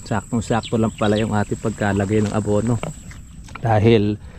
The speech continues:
mache-tiyempo pala natin, mga katribya po, yung magandang presyo. Di mo na, di natin sukat akalain, mga katribya, na, ah,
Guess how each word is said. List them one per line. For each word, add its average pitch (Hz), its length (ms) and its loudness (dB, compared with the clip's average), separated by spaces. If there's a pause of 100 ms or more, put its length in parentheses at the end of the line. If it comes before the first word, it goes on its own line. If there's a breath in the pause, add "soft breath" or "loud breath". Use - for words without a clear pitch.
(640 loud breath)
mache-tiyempo 104 640 -2
pala 107 240 -4
natin, 104 320 -2
mga 98 160 -2
katribya 104 400 -6
po, 104 160 0
yung 98 480 -2 (480 loud breath)
magandang 101 480 2
presyo. 104 480 0 (1600 loud breath)
Di - 160 -8
mo 104 160 -2
na, 101 240 0
di 101 160 -2
natin 101 240 -2
sukat 107 320 -2
akalain, 104 400 0
mga 101 160 -2
katribya, 101 400 -4
na, 98 80 -2
ah, 95 220 -4